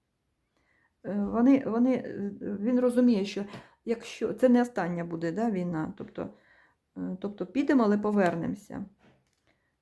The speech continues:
Якісь пропозиції реалізу-, реалізувати, да?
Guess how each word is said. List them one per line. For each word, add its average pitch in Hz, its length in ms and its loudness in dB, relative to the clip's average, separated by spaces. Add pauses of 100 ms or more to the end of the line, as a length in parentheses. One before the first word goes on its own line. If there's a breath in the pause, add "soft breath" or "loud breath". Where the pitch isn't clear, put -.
(100)
Якісь 208 280 -20
пропозиції 208 800 -10
реалізу-, 208 540 -2
реалізувати, 202 840 -6
да? 214 280 -4